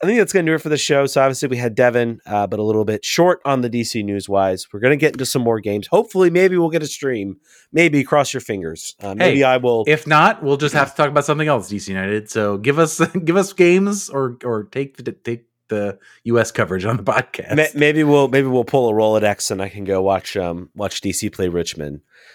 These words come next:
Speaker 1: and we can figure out a way to sneak ourselves in there. Um, that's gonna do it for this show, guys. Thank you guys so, so, so much for watching. You guys are awesome. And also thank you all for listening.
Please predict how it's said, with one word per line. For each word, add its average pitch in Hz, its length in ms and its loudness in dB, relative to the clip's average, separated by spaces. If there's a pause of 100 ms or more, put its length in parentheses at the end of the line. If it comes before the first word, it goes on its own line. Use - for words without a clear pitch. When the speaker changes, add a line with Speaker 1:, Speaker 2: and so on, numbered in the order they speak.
(180)
Speaker 1:
and 90 100 -2
we 92 80 0
can 87 120 -10
figure 101 200 2
out 92 100 4
a 90 40 0
way 90 160 2
to 87 80 -6
sneak 95 260 -6
ourselves 78 460 -8
in 73 140 -12
there. 65 200 -18 (680)
Um, 104 280 0 (380)
that's 147 160 0
gonna 165 120 2
do 156 100 2
it 147 40 0
for 147 100 -6
this 139 120 0
show, 147 160 4
guys. 135 300 2
Thank - 240 -2
you 131 60 -4
guys 127 200 2
so, 151 220 2
so, 123 300 0
so - 260 2
much 143 160 0
for 127 100 -2
watching. 104 440 -2
You 113 120 -6
guys 123 240 2
are 110 140 -4
awesome. 101 400 -2
And 98 240 -8
also 110 260 -6
thank 104 200 -8
you 117 60 2
all 101 60 2
for - 140 -12
listening. 107 500 -4